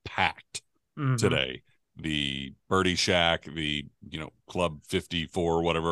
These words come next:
Speaker 1: around eighteen, they were very, very busy. Uh, and I expect that to, to grow even more tomorrow. But people are, people are saying tomorrow is gonna be a, a big, big day,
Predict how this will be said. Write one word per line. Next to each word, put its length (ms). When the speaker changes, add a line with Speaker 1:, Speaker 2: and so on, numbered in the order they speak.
Speaker 1:
around 200
eighteen, 320
they 100
were 140
very, 520
very 360
busy. 440
Uh, 260
and 100
I 80
expect 380
that 180
to, 200
to 160
grow 280
even 200
more 380
tomorrow. 420
But 260
people 280
are, 180
people 260
are 40
saying 220
tomorrow 300
is 80
gonna 140
be 160
a, 40
a 60
big, 440
big 300
day, 380